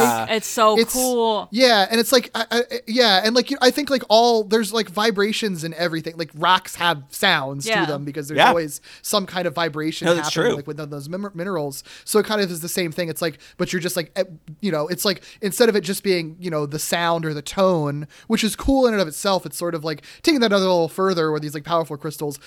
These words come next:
Speaker 1: literally sing. Like, there's something so fucking
Speaker 3: Yeah.
Speaker 1: cool about that.
Speaker 2: Mm-hmm.
Speaker 1: That still kind of feels grounded in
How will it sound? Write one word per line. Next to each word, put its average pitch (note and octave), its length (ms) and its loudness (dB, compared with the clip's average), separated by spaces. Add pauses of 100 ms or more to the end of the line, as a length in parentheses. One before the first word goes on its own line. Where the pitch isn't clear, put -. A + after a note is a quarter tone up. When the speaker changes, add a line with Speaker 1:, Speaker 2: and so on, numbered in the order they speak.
(140)
Speaker 1:
literally G#3 720 4
sing. E3+ 400 2
Like, D#3 260 0
there's B3+ 140 -2
something A3+ 300 2
so G3 220 0
fucking F#3 280 -2
Speaker 3:
Yeah. E3+ 140 0
Speaker 1:
cool E3+ 100 6 (200)
about E3+ 40 -10
that. D#3+ 180 -2
Speaker 2:
Mm-hmm. B2+ 220 -4
Speaker 1:
That G#3 160 6
still A3+ 240 6
kind A#3+ 280 6
of G#3+ 100 4
feels A#3 320 4
grounded F3+ 540 2
in E3 420 -4